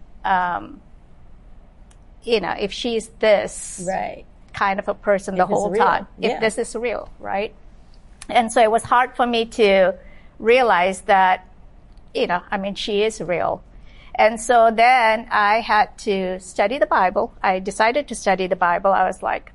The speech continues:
Speaker 1: "Okay, let me, let me see what they're trying to say."
Speaker 2: Mm-hmm.
Speaker 1: But I picked a fight with everybody in the, in the studies. It was, um, Valerie and two other sisters, and I fought all through the studies.
Speaker 2: As you would.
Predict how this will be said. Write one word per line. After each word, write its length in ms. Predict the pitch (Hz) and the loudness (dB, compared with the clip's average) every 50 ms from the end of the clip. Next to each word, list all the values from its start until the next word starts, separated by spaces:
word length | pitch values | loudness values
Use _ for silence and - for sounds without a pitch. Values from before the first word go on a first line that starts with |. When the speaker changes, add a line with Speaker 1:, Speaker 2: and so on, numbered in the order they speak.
| - - | -4 -2
Speaker 1:
"Okay, 300 | 226 220 - - - - | -2 -2 -4 -6 -8 -4
let 220 | 214 220 233 269 | -2 -2 -2 -2
me, 200 | 277 294 285 262 - - - - - - - | -2 -6 -8 -8 -12 -20 -20 -20 -18 -10 -4
let 140 | 226 226 247 | -4 -4 -4
me 80 | 277 | -4
see 200 | 269 - - 233 214 | -6 -6 -4 -4 0
what 260 | 196 190 - - - | 0 0 0 0 -2
they're 140 | 190 185 180 185 - | -4 -6 -6 -4 -4
trying 240 | 185 180 180 180 190 | -4 -4 -4 -6 -10
to 80 | - 190 | -14 -16
say." 340 | - - - - - - - - - 156 | -12 -8 -6 -6 -6 -8 -10 -14 -18 -16
Speaker 2:
Mm-hmm. 260 | 160 170 170 190 214 240 - - - - - - - - | -16 -14 -14 -16 -16 -18 -20 -20 -20 -20 -20 -12 -4 0
Speaker 1:
But 100 | 226 233 | 2 2
I 140 | 254 285 330 | 2 2 0
picked 320 | - - - 349 330 - | 0 0 0 0 2 2
a 60 | 262 240 | 0 0
fight 300 | - 247 226 226 226 226 | 2 2 0 0 0 -2
with 140 | 214 208 - - | -6 -6 -2 2
everybody 600 | 220 226 233 247 233 196 190 185 190 196 202 - | 2 2 2 2 0 0 0 -2 -2 -2 -6 -8
in 140 | - 202 196 | -8 -8 -8
the, 80 | 190 175 - - - - | -10 -10 -12 -16 -16 -12
in 140 | 233 208 196 | -10 -8 -8
the 60 | 190 | -8
studies. 680 | - - - 196 185 196 208 - - - - - - - - - - | -8 -4 0 0 0 0 -2 -8 -10 -12 -14 -18 -20 -20 -20 -14 -8
It 120 | - 196 | -4 -2
was, 340 | 196 202 202 196 - - - - - | -2 -2 -2 -4 -4 -10 -18 -10 -4
um, 360 | - 208 190 180 180 185 - - | 0 0 0 0 -2 -6 -6 -2
Valerie 480 | 214 208 208 220 240 247 247 247 247 220 | 0 2 4 4 2 2 2 0 0 0
and 160 | 202 202 202 | -2 -4 -6
two 180 | - 254 240 233 | -6 -2 0 0
other 180 | 226 220 226 220 | 0 0 -2 -4
sisters, 480 | - - 196 - - - 196 185 - | -6 -10 -12 -10 -8 -8 -8 -6 -4
and 180 | - - 196 202 | -4 -2 0 0
I 120 | 208 240 - - - | -2 -4 -4 -6 -2
fought 340 | - 254 233 196 175 - - - - - - - - - - | 2 2 4 4 2 0 -4 -10 -20 -20 -20 -20 -14 -4 2
all 340 | 233 226 247 254 269 277 277 | 4 6 6 6 6 4 2
through 240 | 277 - 262 262 | -2 -4 -4 -2
the 100 | 240 240 | -2 -2
studies. 540 | 233 - - 214 185 170 180 - - 196 - - | -2 0 2 2 2 2 0 -6 -10 -10 -10 -8
Speaker 2:
As 260 | 170 180 185 180 202 | -8 -6 -6 -8 -10
you 100 | 226 247 | -10 -12
would. 320 | 233 175 143 - - 196 | -10 -10 -10 -10 -10 -10